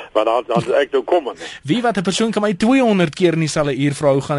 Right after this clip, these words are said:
Speaker 2: dit en elke keer gaan dit met my beter gaan.
Speaker 1: Ja, maar dit is mooi, maar hoor in elk geval nee, ek verskil so 'n bietjie met die, met die, met die, met die definisie van kom in vandag. Platvloers by my is glad nou nie kom in nie, om
Speaker 2: Ja.
Speaker 1: af te skop. Ek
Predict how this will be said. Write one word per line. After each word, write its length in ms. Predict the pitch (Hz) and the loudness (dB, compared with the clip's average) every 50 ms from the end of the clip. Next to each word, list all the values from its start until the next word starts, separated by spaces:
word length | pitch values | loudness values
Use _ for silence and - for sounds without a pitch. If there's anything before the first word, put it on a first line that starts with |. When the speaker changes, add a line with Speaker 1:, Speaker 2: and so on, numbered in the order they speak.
| 139 | -2
Speaker 2:
dit 60 | 135 139 143 | -4 -2 -4
en 80 | 135 | -4
elke 320 | 127 139 185 247 208 254 208 | -2 0 -2 0 2 0 0
keer 220 | - 233 226 202 | 0 0 0 0
gaan 120 | - 220 202 | 0 2 2
dit 120 | 190 185 175 | 4 4 4
met 100 | 165 160 | 4 4
my 100 | 165 147 | 2 2
beter 340 | 131 131 127 131 143 139 123 | 2 0 -2 -2 -2 -6 -8
gaan. 260 | - 120 98 80 73 - _ _ _ - | -8 -12 -14 -14 -18 -20 _ _ _ 0
Speaker 1:
Ja, 120 | - 180 175 | 0 2 2
maar 120 | 156 190 165 | 4 2 0
dit 140 | 165 160 143 | 2 0 -2
is 60 | 131 | 0
mooi, 220 | 143 170 180 170 147 | 2 2 2 2 2
maar 120 | 131 135 | 2 2
hoor 180 | 139 143 165 175 | 2 2 4 4
in 120 | 185 165 | 4 4
elk 180 | 170 165 185 180 | 4 2 2 2
geval 260 | 180 160 170 165 151 | 0 0 2 0 2
nee, 180 | 147 151 175 196 190 - - - - - | 4 4 2 2 2 -4 -12 -18 -16 -2
ek 140 | - 170 165 | -2 -2 0
verskil 360 | 196 214 208 - 294 349 330 | 0 -2 -2 0 0 0 0
so 140 | - - 262 226 | 2 0 -2 0
'n 60 | 156 | 0
bietjie 300 | 135 170 - - 254 214 | 0 -4 -2 -2 -4 0
met 140 | 208 208 185 | 2 0 0
die, 220 | 185 190 180 156 - - - - - - - | 2 0 0 0 -2 -4 -20 -20 -20 -14 -2
met 180 | 135 139 139 139 | 0 0 2 2
die, 300 | 147 147 143 143 139 135 | 2 4 4 4 2 2
met 200 | 131 135 135 131 | 2 0 0 2
die, 200 | 135 131 131 127 | 0 0 0 0
met 160 | 123 127 123 | 0 0 0
die 100 | 127 131 | 0 0
definisie 640 | 123 127 127 - - 113 107 123 180 160 - 170 156 | 2 2 2 2 2 -2 -2 -2 -4 -2 -2 -2 0
van 160 | 180 160 - | 0 -2 0
kom 180 | - 156 147 139 | 0 -2 0 0
in 80 | 131 117 | 0 0
vandag. 300 | 117 117 123 127 139 135 113 104 - | 0 0 2 0 0 0 -6 -16 -6
Platvloers 640 | - 190 202 - _ - 202 185 180 170 151 - | -4 -4 -4 -4 _ -4 -2 2 2 2 0 -2
by 180 | - 135 135 135 120 | -2 0 0 0 2
my 120 | 123 123 | 0 0
is 160 | 143 147 135 | 0 -2 -4
glad 260 | - - 156 151 - | 0 0 0 0 0
nou 100 | - 196 | -4 -4
nie 100 | 180 160 | -4 -4
kom 260 | - - 143 147 123 101 | -2 0 0 0 0 -4
in 80 | 90 | -8
nie, 200 | 85 104 - - | -6 -6 -2 0
om 180 | 143 123 117 104 - | 0 0 0 -4 -6
Speaker 2:
Ja. 200 | 139 120 110 - - - | -6 -6 -6 -6 -2 0
Speaker 1:
af 160 | 120 147 - - | 0 0 0 0
te 280 | 165 135 120 117 117 | -2 -2 0 0 -4
skop. 300 | 104 - - 139 135 - | -4 0 0 0 0 2
Ek 100 | 139 120 | -2 -4